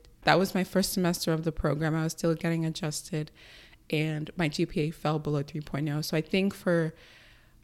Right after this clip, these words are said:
I don't know if this is the case for all master's programs, but for this one, you fall below three point oh, you're on academic probation. So I worked my ass off the following semester and on to graduating,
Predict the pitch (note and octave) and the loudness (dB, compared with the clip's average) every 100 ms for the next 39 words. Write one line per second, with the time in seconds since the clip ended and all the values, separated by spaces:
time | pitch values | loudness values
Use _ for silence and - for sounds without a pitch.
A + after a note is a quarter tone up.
0 | - G3+ A3+ B3+ B3 F#3+ - F3+ E3 G#3 | 2 6 6 6 4 0 0 -2 -2 0
1 | E3+ - - D#3 F3+ F#3 G3+ A3 G#3 G#3+ | 0 -2 -2 0 0 0 0 -2 0 0
2 | G#3 G#3+ G3+ G#3 G3 - E3 D#3+ - - | 2 2 2 2 0 -2 0 0 -2 -4
3 | D3+ E3+ E3+ - D#3 D3+ D#3+ D#3+ D#3+ - | -2 0 -2 -2 -2 -2 -4 -6 -12 -20
4 | - _ - F3+ - F#3 F3+ F3 D#3+ D#3+ | -20 _ -6 -4 0 2 4 4 4 0
5 | D#3+ - D#3+ D#3+ D3+ D3+ D3+ - - D#3 | -4 -2 -2 -2 -2 -2 -4 -8 -4 0
6 | D3 D3+ D3+ - D#3+ C#3+ D3 - D#3+ - | 0 -2 -4 -6 -6 -6 -6 -6 -6 -6
7 | - - - - D#3 D3 - - - - | -6 -8 -6 -2 -2 -2 -8 -20 -20 -20
8 | - D#3+ F#3 C#4 D4+ C#4 C4 C#4 G#3 E3 | 2 6 6 8 8 10 8 8 8 8
9 | A#2+ - - - - E3+ E3+ F3 - - | 8 2 -10 -20 -2 -2 -2 -6 -18 -2
10 | F3+ F3 E3+ E3+ E3+ D#3+ D#3+ D#3+ - F3 | 2 4 4 4 2 0 -2 -2 -2 -2
11 | D#3+ F3 E3 - E3 E3 A#2+ D3+ F3+ - | 0 0 -2 2 2 4 2 -2 -6 -10
12 | _ _ - E3+ D#3+ C#3 D#3 D3+ C#3+ C#3+ | _ _ -10 -4 0 -2 -2 -4 -4 -4
13 | D3+ | -6